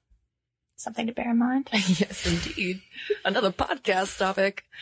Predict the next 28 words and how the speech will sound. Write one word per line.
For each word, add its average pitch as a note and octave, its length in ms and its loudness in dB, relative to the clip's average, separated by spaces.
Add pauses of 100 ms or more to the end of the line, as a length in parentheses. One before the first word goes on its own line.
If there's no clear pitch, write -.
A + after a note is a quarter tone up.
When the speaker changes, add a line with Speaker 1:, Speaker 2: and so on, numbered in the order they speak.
(520)
Speaker 2:
So G4+ 220 4
with F#4+ 100 6
all F4 220 6
of F4 80 0
this, - 240 0
uh, A#3 260 4
this B3+ 220 0
lying A#3+ 320 2
research, F#3+ 580 2 (500)
I C4 60 2
think C4 180 2
we C#4+ 80 4
can, A#3+ 300 2
we A3+ 80 0
can G#3 140 6
tie C4+ 300 2
it A#3 60 2
up G3 140 0
pretty, F#3 400 2
pretty G#3+ 260 2
easily, F#3 240 2
saying G3 340 2
that F#3 120 4
men A3+ 160 4
and D#4 160 6
women G#3 400 2 (420)
all D4 240 6
lie. D#3 380 -4